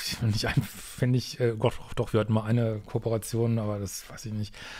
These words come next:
Hast du mal zwei Euro fünfzig verdient? Äh, warum? Wa-, warum, warum sollst du dich da irgendwie, wie gesagt, auch da waren, äh, neunzig Pro-, oder fünfundneunzig Prozent total positiv, aber man will einfach diese Scheiße nicht lesen, so, ne?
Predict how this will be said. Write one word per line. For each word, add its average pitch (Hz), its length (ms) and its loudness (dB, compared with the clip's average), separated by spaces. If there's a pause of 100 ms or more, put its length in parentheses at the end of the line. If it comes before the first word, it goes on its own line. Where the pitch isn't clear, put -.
(280)
Hast - 180 2
du 131 40 4
mal 120 100 6
zwei - 160 4
Euro 120 140 8
fünfzig - 360 0
verdient? 123 440 2
Äh, 120 340 2
warum? 113 640 2
Wa-, 113 160 2
warum, 147 600 8
warum 135 240 6
sollst 131 280 4
du 123 520 0 (340)
dich - 160 -2
da 117 260 4
irgendwie, 117 540 2 (1400)
wie 107 80 2
gesagt, 117 240 6
auch 104 120 0
da 120 280 6
waren, 110 320 8
äh, 107 240 8
neunzig 107 440 4
Pro-, 117 100 2
oder 107 480 0
fünfundneunzig 113 560 6
Prozent 104 320 4
total 107 220 2
positiv, 120 500 2
aber 120 280 6
man 123 260 6
will 175 180 6
einfach 147 320 4
diese 147 340 2
Scheiße 143 400 2
nicht 156 160 2
lesen, 165 260 6
so, 113 200 2
ne? 123 160 6